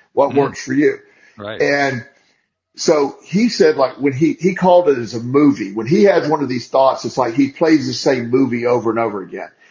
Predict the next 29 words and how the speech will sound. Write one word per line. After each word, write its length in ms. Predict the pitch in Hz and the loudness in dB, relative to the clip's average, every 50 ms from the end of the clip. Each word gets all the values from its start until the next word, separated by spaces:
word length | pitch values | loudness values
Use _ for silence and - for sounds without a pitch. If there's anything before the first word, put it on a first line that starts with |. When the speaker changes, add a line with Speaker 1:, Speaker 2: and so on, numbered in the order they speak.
| _ _ _ | _ _ _
Speaker 1:
And 100 | - 120 | -2 0
he'll, 320 | 131 143 131 117 98 - - - _ _ _ _ _ _ _ _ _ _ _ - | 2 2 2 0 -2 -6 -14 -20 _ _ _ _ _ _ _ _ _ _ _ 0
yeah. 260 | 143 147 123 117 - - - _ | 2 2 2 0 -2 -6 -8 _
And 320 | 131 135 131 127 120 107 - _ _ _ _ _ | -4 -4 -2 -4 -6 -10 -14 _ _ _ _ _
so 220 | - - 151 135 | -2 0 0 0
he 540 | 131 117 151 208 254 262 247 208 160 - _ _ | 0 0 0 2 2 2 0 -2 -4 -8 _ _
was 140 | 139 139 123 | -2 -2 0
watching 420 | 131 143 160 170 170 - 170 135 | 2 2 2 2 2 0 0 2
a, 160 | 127 127 120 - - - - | 2 0 -2 -6 -12 -8 -4
a, 160 | 107 110 104 - _ - | -4 -4 -4 -6 _ 0
a, 360 | 117 113 110 107 104 95 - _ - | 2 2 2 0 -2 -6 -12 _ -4
a 60 | 120 | -4
movie 320 | 117 123 151 156 143 143 143 139 | 0 4 4 4 6 4 4 2
that 60 | 127 | 2
had 180 | 131 139 139 131 | 2 2 2 2
a, 180 | 127 120 - - _ _ - | 0 -2 -6 -10 _ _ -4
a, 380 | - - 101 - - 113 120 117 | -2 -2 -2 -4 -4 -2 -2 0
an 80 | 117 | 2
old 220 | 120 143 147 143 139 | 2 4 4 4 4
movie 260 | 147 143 123 123 120 110 | 2 2 2 0 -2 -2
being 260 | 127 131 123 123 123 | -2 -2 -2 0 0
made, 200 | 139 147 151 143 | 2 2 2 0
and 80 | 123 | -2
he 80 | 117 113 | -4 -2
heard 240 | 117 135 135 131 113 | 0 2 2 2 0
the 80 | 120 110 | -2 -6
director 540 | 101 110 110 117 127 131 135 - - 123 117 | -4 -4 0 4 4 4 2 2 0 0 0
yell, 220 | 117 117 104 101 | 2 -2 -2 -4
"Cut." 400 | - - - 185 - - - - | -4 0 0 0 0 0 -4 -12